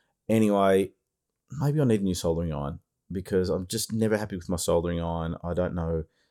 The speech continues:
what to get, what I should be looking for. So if you've got any tips, jump onto the flat out R C dot com dot A U website and just send me a message and give me your tips, or Facebook, Instagram, whatever Flat Out R C channel you're on. Just, uh,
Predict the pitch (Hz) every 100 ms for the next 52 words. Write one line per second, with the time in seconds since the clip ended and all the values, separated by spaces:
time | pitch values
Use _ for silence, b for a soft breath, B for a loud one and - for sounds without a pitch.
0 | _ 104 107 - - - 90 85 - _
1 | _ - 90 92 - 85 82 82 87 -
2 | 87 82 B B - 120 120 156 98 -
3 | 80 - 123 123 127 95 - - 98 -
4 | 90 - 90 87 - 90 85 87 - 95
5 | 90 85 85 82 82 82 82 85 85 -
6 | 87 82 92 104 - 143 143 98 95 78
7 | 78 - b b b b 95 127 101 90
8 | - 90 - 113 110 - - 104 95 -
9 | 98 90 95 - 90 92 92 98 101 95
10 | - 90 87 87 85 - 82 85 78 82
11 | 80 85 95 b b b b - 90 -
12 | 73 90 90